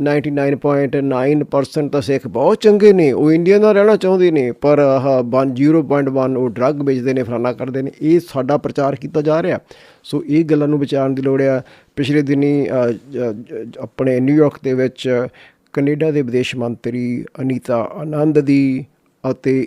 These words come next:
ਇੰਡੀਆ ਦੇ ਵਿਦੇਸ਼ ਮੰਤਰੀ ਜੈ ਸ਼ੰਕਰ ਦੀ ਛੋਟੀ ਜਿਹੀ ਮੀਟਿੰਗ ਹੁੰਦੀ ਹੈ ਜੀ। ਇਹਨਾਂ ਨੇ ਵੈਲਕਮ ਕਿਹਾ ਇੱਥੇ ਦੇ ਜਿਹੜੇ ਨਵੇਂ ਹਾਈ ਕਮਿਸ਼ਨਰ ਨੂੰ, ਤੇ ਅਗਲੇ ਹਫ਼ਤੇ ਇੰਡੀਆ ਜਾ, ਜਾ ਰਹੇ ਨੇ ਕੈਨੇਡਾ ਦੇ ਵਿਦੇਸ਼ ਮੰਤਰੀ।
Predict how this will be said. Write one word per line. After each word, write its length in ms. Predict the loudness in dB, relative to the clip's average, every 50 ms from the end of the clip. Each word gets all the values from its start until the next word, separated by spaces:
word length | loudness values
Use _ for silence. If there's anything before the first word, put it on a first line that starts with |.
| -2 -2
ਇੰਡੀਆ 400 | 0 0 2 2 2 2 2 2
ਦੇ 120 | 0 0
ਵਿਦੇਸ਼ 320 | -2 0 -2 -2 -2 -2 -6
ਮੰਤਰੀ 300 | -6 -8 -6 -8 -8 -6
ਜੈ 240 | -4 -2 -2 -2 -4
ਸ਼ੰਕਰ 420 | -2 -4 -6 -6 -4 -4 -4 -4
ਦੀ 200 | -2 -2 -4 -4
ਛੋਟੀ 260 | -2 -2 -2 -2 0
ਜਿਹੀ 120 | 0 0 0
ਮੀਟਿੰਗ 300 | 0 0 -2 -2 -4 -4
ਹੁੰਦੀ 340 | -4 -4 -2 -2 -2 0
ਹੈ 140 | 0 0 0
ਜੀ। 240 | 0 0 -2 -2 0
ਇਹਨਾਂ 180 | 0 0 0 0
ਨੇ 80 | -2
ਵੈਲਕਮ 440 | -2 -2 -4 -4 -4 -4 -4 -4 -2
ਕਿਹਾ 380 | -2 -2 0 0 0 0 -2 -2 _ _ _ _ _ _ _ -2
ਇੱਥੇ 360 | -2 -2 -2 0 0 0 2
ਦੇ 400 | 2 2 0 0 0 0 -2 -4 -4
ਜਿਹੜੇ 320 | -2 0 0 0 0 -2 -2
ਨਵੇਂ 320 | -4 -4 -2 -2 -2 -2 -2
ਹਾਈ 160 | -2 -2 -4
ਕਮਿਸ਼ਨਰ 480 | -4 -4 -4 -4 -4 -4 -4 -4 -4
ਨੂੰ, 340 | -4 -4 -6 -6 -8 -10 -10 _
ਤੇ 240 | -4 -2 -2 -2 -4 -6 -4
ਅਗਲੇ 240 | -4 0 2 2 2
ਹਫ਼ਤੇ 600 | 0 -2 -4 _ -4 -2 0 0 -2 -4 -6 -10 _ _
ਇੰਡੀਆ 280 | -4 0 2 2 2 4
ਜਾ, 340 | 4 2 2 2 0 -2 -4 -8 -12 -10 -6
ਜਾ 240 | -4 0 0 2 2
ਰਹੇ 100 | 2 2
ਨੇ 120 | 0 0
ਕੈਨੇਡਾ 320 | -2 -2 -4 -2 0 0
ਦੇ 60 | 0 0
ਵਿਦੇਸ਼ 260 | -2 -4 -4 -2 -2
ਮੰਤਰੀ। 300 | -2 -2 0 -2 -4